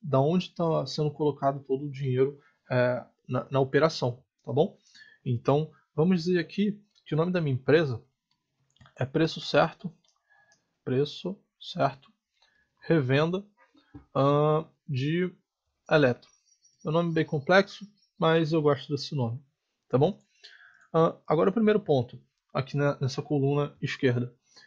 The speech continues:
é salários. Então vamos dizer que sou eu, a-, apenas eu e um funcionário.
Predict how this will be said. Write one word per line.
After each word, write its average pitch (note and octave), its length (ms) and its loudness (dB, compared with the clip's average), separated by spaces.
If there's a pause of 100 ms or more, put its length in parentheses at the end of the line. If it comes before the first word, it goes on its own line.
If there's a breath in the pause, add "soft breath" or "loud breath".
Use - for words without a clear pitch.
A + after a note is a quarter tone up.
(100)
é B2 360 6 (800)
salários. G3 480 4 (320)
Então D3+ 260 2
vamos E3 220 2
dizer D#3 260 0
que F3 120 -8
sou D#3+ 260 -2
eu, D#3+ 160 4
a-, D#3 140 -2 (120)
apenas E3+ 420 -4
eu F#3+ 240 -2 (340)
e D#3 100 0
um D#3+ 80 0
funcionário. D#3+ 640 -2